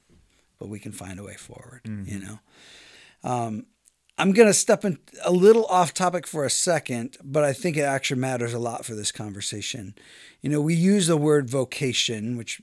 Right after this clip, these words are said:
Speaker 1: sort of we've interpreted, like, "What's my job gonna be?" But behind that word vocation, it means, like, calling, right? There's somebody calling. And as Christians, we would say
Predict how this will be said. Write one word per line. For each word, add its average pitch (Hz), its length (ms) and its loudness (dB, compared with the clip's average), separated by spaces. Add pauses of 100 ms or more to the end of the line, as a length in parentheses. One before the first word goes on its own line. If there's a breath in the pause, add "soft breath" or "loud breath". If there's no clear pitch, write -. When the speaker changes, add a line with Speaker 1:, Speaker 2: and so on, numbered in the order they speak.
(120)
Speaker 1:
sort 117 240 -6
of 107 100 -10
we've 113 260 -8
interpreted, 123 540 -6
like, 110 160 -8
"What's 120 180 -8
my 113 120 -8
job 113 420 -4
gonna 101 220 -10
be?" 95 320 -14 (420 loud breath)
But 165 140 0
behind 208 360 6
that 202 120 8
word 175 160 4
vocation, 139 500 -2
it 127 100 -6
means, 160 600 2
like, 120 160 -8
calling, 127 640 0
right? 110 180 -6
There's 117 160 -6
somebody 127 380 -2
calling. 110 540 -8
And 110 80 -8
as 104 80 -6
Christians, 143 480 -4
we 123 100 -4
would 117 140 -8
say 110 240 -6